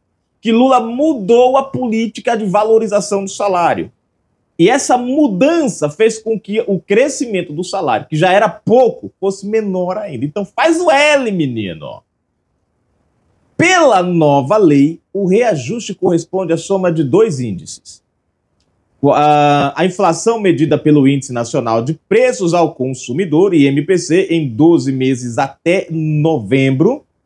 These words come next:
Ah, o Índice de Crescimento Real do Produto Interno Bruto, pib, dos dois anos anteriores. Então, se a gente vai ter esse aumento ainda,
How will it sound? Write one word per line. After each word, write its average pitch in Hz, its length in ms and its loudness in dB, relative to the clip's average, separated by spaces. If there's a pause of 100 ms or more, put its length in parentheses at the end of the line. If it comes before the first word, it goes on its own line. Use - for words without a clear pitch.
(880)
Ah, 170 540 4
o 220 160 4
Índice 294 440 0
de 220 120 -6
Crescimento 233 600 0
Real 208 180 4
do 202 80 -2
Produto 196 340 0
Interno 190 380 0
Bruto, 165 640 0
pib, 170 380 2
dos 143 280 2
dois 185 420 2
anos 165 300 0
anteriores. 175 1040 2
Então, 196 340 -2
se 214 160 -4
a 196 100 2
gente 240 420 -2
vai 294 260 0
ter 214 320 4
esse 262 220 -4
aumento 247 580 0
ainda, 233 840 0